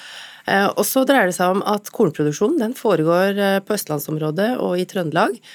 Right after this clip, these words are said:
og vi har et sterkt behov for å ruste opp, eh, de anlegga, mottaksanlegga vi har der, og vi har også et sterkt ønske om å bygge ny kapasitet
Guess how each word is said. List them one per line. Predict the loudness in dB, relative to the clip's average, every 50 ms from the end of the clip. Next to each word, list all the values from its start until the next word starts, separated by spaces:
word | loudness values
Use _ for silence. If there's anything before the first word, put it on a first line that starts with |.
| -20 -20 -20 -20 -10 _
og | 0 0
vi | 0 0
har | 0 0 0 0 0
et | 0 -2
sterkt | -4 -6 -6 -6 _ -4
behov | -2 0 0 0 0 -2
for | -4 -4 -4
å | -2 -2
ruste | -4 -6 -6 -6 -6 -6 -6
opp, | -6 -10 _ -6
eh, | -4 -2 0 0 0 0 0
de | 0 -2 -2
anlegga, | -2 -2 -2 -4 -4 -4 -2 -2 0 0 0
mottaksanlegga | 0 0 -2 -4 -8 -8 -8 -6 -4 -4 -2 -2 -2 -2
vi | -4 -4
har | -4 -4 -2
der, | 0 2 2 0 0 -2
og | -2 0
vi | 2
har | 2 0
også | 0 -2 -4
et | -6 -4
sterkt | -4 -6 -4 -2 -2
ønske | -4 -4 -4 -8 -6 -4
om | -2 -2 -2
å | -4 -6 -12 -20 -20 -20 _ -4
bygge | -2 0 2 4
ny | 4 4 4 4 2
kapasitet | 0 -4 -8 -6 -6 -6 -4 -4 -6 -6 -4 -4 -4 -4 -4 -8 -10